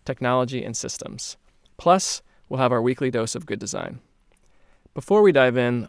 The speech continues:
Liz and I want to directly address the pain we're all feeling in the wake of the murders of George Floyd, Ahmaud Arbery, Breonna Taylor, and so, so many other Black people. The systems that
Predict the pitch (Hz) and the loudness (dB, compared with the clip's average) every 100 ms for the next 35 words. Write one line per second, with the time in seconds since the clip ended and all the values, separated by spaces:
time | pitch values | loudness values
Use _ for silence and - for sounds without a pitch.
0 | _ 147 165 170 151 135 131 135 117 123 | _ -2 0 0 0 0 -4 -6 -6 -4
1 | 117 127 139 120 127 117 - 123 - 123 | -4 -2 -4 -4 -2 -4 -6 -10 -6 -4
2 | 120 117 - 135 123 - 123 113 110 113 | -4 -4 -4 -2 -2 -2 -6 -4 -4 -8
3 | - _ _ - 127 117 123 123 135 131 | -14 _ _ -8 -6 -2 -2 -2 -2 -4
4 | - 131 123 120 117 117 120 107 131 127 | -8 -6 -4 -2 -4 -4 -8 -6 -4 -4
5 | - 127 120 117 113 _ _ - 123 123 | -4 -4 -2 -2 -4 _ _ -10 -2 0
6 | 123 123 131 120 113 110 113 120 - _ | 0 -2 -4 -2 0 -2 -2 -6 -10 _
7 | _ _ _ _ - 135 131 131 127 117 | _ _ _ _ -4 0 0 0 -2 0
8 | 113 - 135 120 - 151 131 135 131 - | 0 -4 -8 -8 -4 2 4 2 0 -4
9 | 117 113 113 110 - 117 110 139 123 - | -2 -2 -2 -4 -6 -6 -6 -8 -10 -12
10 | 123 - 135 - _ _ _ _ _ _ | -14 -12 -12 -16 _ _ _ _ _ _
11 | _ _ _ 139 127 160 - 185 180 170 | _ _ _ -4 -2 -2 0 2 2 2
12 | 143 113 | 0 0